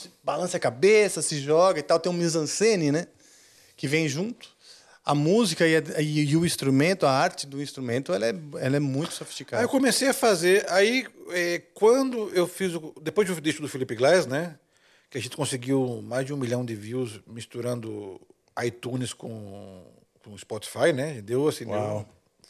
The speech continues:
Speaker 2: viralizou o disco, né? Quando eu fui fazer o contrato com a Universal, eu falei com o Gowley, com os Gowleys, que é Gene e o, e o James Gowley, né? Eu disse, "Olha, eu vou estar com a Universal,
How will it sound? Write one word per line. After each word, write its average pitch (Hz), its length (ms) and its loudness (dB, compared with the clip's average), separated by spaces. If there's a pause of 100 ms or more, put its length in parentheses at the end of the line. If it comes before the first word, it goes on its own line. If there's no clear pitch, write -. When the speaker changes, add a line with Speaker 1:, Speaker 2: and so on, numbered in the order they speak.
(460)
Speaker 2:
viralizou 127 500 -2
o 120 60 0
disco, 107 260 -12
né? 131 180 -10 (840)
Quando 220 160 0
eu 240 40 0
fui 214 120 -6
fazer 185 180 2
o 170 40 2
contrato 151 280 -2
com 151 80 -6
a - 20 -6
Universal, 135 640 2 (2000)
eu 180 180 2
falei 180 320 2
com 190 140 -10
o - 20 -8
Gowley, 131 480 2 (960)
com 139 80 -14
os 127 80 -10
Gowleys, 127 320 6
que 143 100 0
é 131 320 2
Gene 156 500 -6
e 127 180 -12
o, 120 60 -12
e 120 200 -14
o 107 40 -14
James 123 220 -4
Gowley, 110 300 -2
né? 143 220 -10
Eu 147 40 -14
disse, 127 120 -12
"Olha, 135 140 -2
eu 107 500 -14
vou 131 100 -8
estar 143 140 -6
com 165 100 -6
a 160 40 -2
Universal, 147 720 0